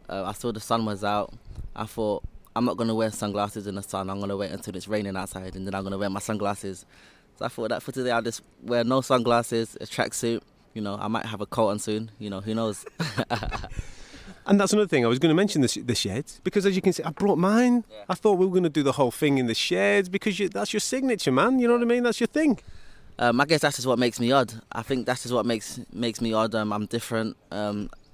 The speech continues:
Speaker 1: some people say I'm quite backwards, but one thing they can't deny is that I know how to fight. So I feel like as long as I back everything up in the ring, um,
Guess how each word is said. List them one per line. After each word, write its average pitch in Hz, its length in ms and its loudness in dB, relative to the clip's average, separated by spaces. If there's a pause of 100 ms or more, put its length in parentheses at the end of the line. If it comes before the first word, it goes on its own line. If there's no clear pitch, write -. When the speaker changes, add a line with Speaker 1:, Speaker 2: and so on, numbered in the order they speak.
(200)
Speaker 1:
some 131 220 0
people 117 160 -2
say 110 140 -4
I'm 104 120 -2
quite - 220 -8
backwards, 104 480 -4 (320)
but 107 160 0 (240)
one 120 160 0
thing 113 160 -4
they 110 80 -2
can't 110 260 0
deny 107 300 -2
is 98 160 -8
that 92 160 -8
I 101 40 -6
know 104 140 -4
how 101 80 -4
to 98 100 -16
fight. 101 360 -4
So 92 220 -12
I 98 80 -10
feel 104 200 -6
like 98 380 -8 (420)
as 101 60 -8
long 113 180 0
as 110 80 -2
I 107 60 2
back 107 240 -4
everything 110 300 -2
up 107 120 -6
in 107 80 -6
the 101 80 -6
ring, 110 320 -4 (520)
um, 95 520 -8